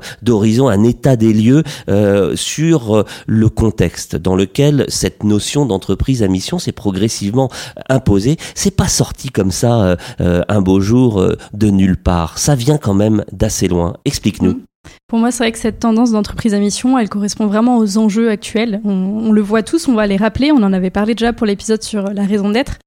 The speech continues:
Speaker 2: Il y a notamment le, l'idée de la dégradation, euh, de l'image de l'entreprise dans l'opinion publique. Il y a beaucoup de, d'études qui démontrent en fait une perte de confiance,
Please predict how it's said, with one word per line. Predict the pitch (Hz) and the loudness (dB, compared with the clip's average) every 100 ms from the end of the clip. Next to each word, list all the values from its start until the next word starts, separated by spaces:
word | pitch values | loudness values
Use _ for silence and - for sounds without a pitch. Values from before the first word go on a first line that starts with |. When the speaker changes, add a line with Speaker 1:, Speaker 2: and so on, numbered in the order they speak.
| - - _ _ - | -20 -20 _ _ 0
Speaker 2:
Il | |
y | 214 | 4
a | |
notamment | 226 233 247 277 | 4 4 2 4
le, | 233 | 2
l'idée | 196 196 226 | 0 0 0
de | 202 | 2
la | 190 185 | 2 0
dégradation, | 196 208 220 202 196 247 247 | 0 0 0 -2 0 2 4
euh, | 214 196 190 - - | 4 2 0 -6 -2
de | 208 | 2
l'image | 220 226 233 | 4 4 4
de | 220 | 2
l'entreprise | 214 202 208 277 294 202 - - _ | 2 0 0 2 2 0 -4 -14 _
dans | 220 | 0
l'opinion | 214 226 214 | 0 2 0
publique. | 214 208 285 285 | 0 0 0 0
Il | |
y | 196 | -4
a | |
beaucoup | 180 190 233 233 254 | -2 -2 -2 0 0
de, | 208 196 190 190 | 2 2 0 -2
d'études | 190 - 277 | -4 -2 -4
qui | - 202 | -2 -2
démontrent | 214 247 269 220 | 2 2 2 0
en | |
fait | 240 233 | -2 -4
une | 208 202 | -4 -2
perte | 269 240 | -2 0
de | 226 | -2
confiance, | 226 - 233 - - | -2 -2 0 0 -4